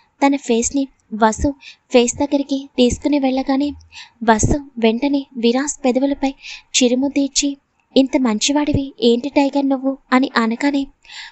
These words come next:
వసు టైగర్ అన్నందుకు విరాస్ చిరుకోపంగా వసు వైపు చూస్తాడు. విరాస్ ఫేస్ చూడగానే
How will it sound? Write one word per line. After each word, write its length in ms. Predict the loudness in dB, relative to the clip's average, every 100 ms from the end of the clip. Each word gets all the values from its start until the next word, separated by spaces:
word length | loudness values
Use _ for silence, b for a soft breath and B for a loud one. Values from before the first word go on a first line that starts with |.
| B
వసు 420 | 2 4 2 -4 -10 _
టైగర్ 340 | 0 2 -2 0
అన్నందుకు 540 | 0 2 0 0 -2 -4 B B B
విరాస్ 640 | 2 2 2 -4 -10 0 2
చిరుకోపంగా 680 | 2 0 0 0 0 -4 -6 -2
వసు 240 | -2 0 0
వైపు 400 | 0 -2 -8 -6 0
చూస్తాడు. 420 | 0 2 -2 -2 -8 _ _ _ _ _ _ _ _ B B B 2
విరాస్ 420 | 4 4 -2 -6
ఫేస్ 400 | 2 2 2 -2
చూడగానే 440 | -2 0 0 -2